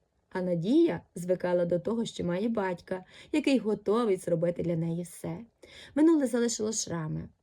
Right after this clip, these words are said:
але це вже було позаду. У їхньому житті починався новий розділ:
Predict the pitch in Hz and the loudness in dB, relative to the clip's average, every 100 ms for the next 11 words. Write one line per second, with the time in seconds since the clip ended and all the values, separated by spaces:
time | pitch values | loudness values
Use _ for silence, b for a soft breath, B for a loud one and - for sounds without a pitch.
0 | _ 185 185 - 381 180 180 196 190 - | _ -8 -4 -2 -2 -2 -4 -4 -8 -8
1 | 147 156 170 175 B B - 269 254 233 | -10 -8 -10 -12 B B 4 4 6 2
2 | 220 214 220 262 240 185 175 180 196 175 | 0 0 -4 -4 -4 -4 -2 -4 -4 -4
3 | 170 175 190 170 160 - 190 | -2 0 -2 -4 -6 -6 -8